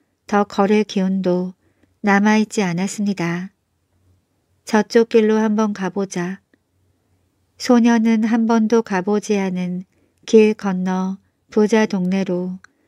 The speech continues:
가려고 마음먹었습니다. 그래서 무거워진 다리를 질질 끌며 막 길을 건너려는 찰나 따가닥 따가닥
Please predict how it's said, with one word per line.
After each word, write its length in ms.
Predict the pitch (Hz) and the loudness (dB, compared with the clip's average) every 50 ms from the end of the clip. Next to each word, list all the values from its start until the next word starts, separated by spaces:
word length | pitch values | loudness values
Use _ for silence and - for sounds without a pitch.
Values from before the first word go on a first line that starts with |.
| _ _ _ - | _ _ _ -4
가려고 500 | - 220 202 208 220 220 214 - 220 208 | 0 2 4 4 4 4 4 2 0 0
마음먹었습니다. 1200 | 185 170 170 185 190 202 202 202 196 208 208 - - - 196 190 185 180 165 165 165 175 180 190 - _ _ _ _ _ _ _ _ _ _ _ _ _ _ _ _ _ _ _ _ _ _ _ _ _ _ _ _ | 0 -2 -2 -2 -2 -2 -2 -2 -2 -2 -4 -6 -6 -6 -6 -4 -4 -4 -4 -4 -6 -6 -8 -12 -16 _ _ _ _ _ _ _ _ _ _ _ _ _ _ _ _ _ _ _ _ _ _ _ _ _ _ _ _
그래서 480 | - 233 226 233 226 220 - 226 226 | 4 4 6 6 4 2 2 0 0
무거워진 760 | 208 196 208 196 - 220 220 214 220 214 214 - - 214 208 202 | 0 0 -2 -2 0 0 0 0 0 -2 -2 -2 -2 -4 -2 -2
다리를 640 | 208 185 180 196 196 190 190 180 185 185 185 190 - _ _ _ _ _ | -2 -2 -2 -2 -2 -2 -2 -4 -2 -4 -6 -8 -10 _ _ _ _ _
질질 500 | - - - 214 208 208 - 226 214 214 | -2 4 4 6 6 4 4 0 0 0
끌며 520 | - - 220 220 196 170 156 165 196 208 - _ _ _ _ _ _ _ _ _ _ _ 220 | 2 0 0 0 0 -2 -4 -6 -6 -8 -12 _ _ _ _ _ _ _ _ _ _ _ -2
막 240 | 214 214 214 214 - _ | 0 0 0 0 -4 _
길을 480 | - - 226 202 214 208 208 214 214 | -4 -2 0 2 2 2 0 0 -2
건너려는 720 | - - - 196 180 180 196 214 220 226 208 208 214 208 208 | -4 -4 -4 -2 -2 0 0 0 2 2 2 2 0 0 -2
찰나 540 | - 214 214 202 190 165 156 160 190 196 - _ _ _ _ _ _ _ _ _ _ _ _ _ _ _ _ _ _ | -2 -4 -4 -2 -2 -2 -4 -4 -6 -8 -12 _ _ _ _ _ _ _ _ _ _ _ _ _ _ _ _ _ _
따가닥 580 | - 233 233 233 233 233 - 226 220 220 - - | 0 0 2 2 0 0 0 0 -2 -2 -2 -4
따가닥 600 | 220 220 214 220 208 - - 196 196 196 196 | -4 -2 -2 -2 -4 -4 -2 -4 -4 -4 -6